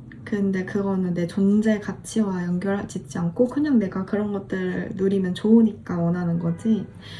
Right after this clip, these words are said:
내 존재 가치를 올리기 위해서 그런 것들을 추구하는 거에서는 벗어난 것 같아요.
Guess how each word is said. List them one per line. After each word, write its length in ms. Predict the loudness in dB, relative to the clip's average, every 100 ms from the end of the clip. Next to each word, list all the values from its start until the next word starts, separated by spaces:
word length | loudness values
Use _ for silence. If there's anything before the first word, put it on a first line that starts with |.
| -14 -2
내 140 | 2 2
존재 340 | 2 0 -2
가치를 500 | -4 -10 -6 -4 -2
올리기 640 | 0 0 4 6 6 4
위해서 280 | 0 -2 -4
그런 220 | -8 -6
것들을 360 | -4 -4 -4 -6
추구하는 560 | -6 -2 0 4 4 4
거에서는 580 | 0 -4 -4 2 2
벗어난 720 | 2 -2 -4 -4 -4 -2 -2 -2
것 80 |
같아요. 500 | -4 -12 -14 -14 -16